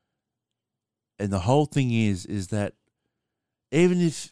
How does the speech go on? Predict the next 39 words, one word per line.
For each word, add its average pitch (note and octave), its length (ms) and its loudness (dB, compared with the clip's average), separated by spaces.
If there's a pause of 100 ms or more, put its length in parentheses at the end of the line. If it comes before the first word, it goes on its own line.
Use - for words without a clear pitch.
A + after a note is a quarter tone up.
(120)
e-, G3 300 -2
even F#3+ 160 -6
if F3+ 240 -8
you're, C3+ 600 -4 (200)
if B2 180 -12
you're B2+ 140 -2
at G#2+ 60 -6
home G2+ 480 -6
and G2+ 300 -6
you A2 80 -6
see F#3+ 180 -4
your F3+ 140 2
mum A2+ 600 0 (320)
kinda E3+ 280 -2
upset G2+ 520 -4 (400)
or A2 100 -6
your A2 120 0
dad A2 240 0
upset F#2+ 480 -4 (160)
or, G2 320 -6
you D#3 140 -6
know, A#2+ 80 -2
something E3 300 -6
like G#2 160 -6
that, F2 280 -8 (760)
do E3+ 120 0
what C#3+ 100 2
I C3+ 140 4
do B2+ 160 -2
to G#2+ 100 -8
my A2 200 -2
mum. G2 280 -6 (1200)
Now, G#2 120 -2
my C#3+ 260 2
mum B2 300 2
is F2+ 80 -2
a E2+ 40 -4
short G#2+ 360 2
ass. E2 340 -4